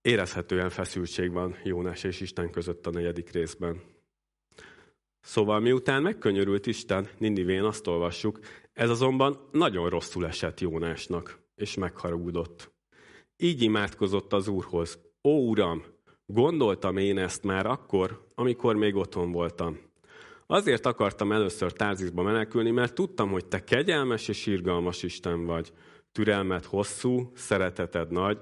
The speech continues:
és visszavonhatod még a veszedelmet. Most azért, Uram, vedd el az életemet, mert jobb nekem meghalnom, mint élnem.” Az Úr ezen azonban ezt kérdezte:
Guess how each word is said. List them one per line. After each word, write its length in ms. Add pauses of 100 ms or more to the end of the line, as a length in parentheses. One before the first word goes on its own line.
(120)
és 220
visszavonhatod 1400
még 200
a 80
veszedelmet. 840 (460)
Most 300
azért, 400
Uram, 500 (960)
vedd 300
el 100
az 160
életemet, 640
mert 260
jobb 180
nekem 480
meghalnom, 840
mint 280
élnem.” 420 (840)
Az 200
Úr 180
ezen 260
azonban 600
ezt 200
kérdezte: 760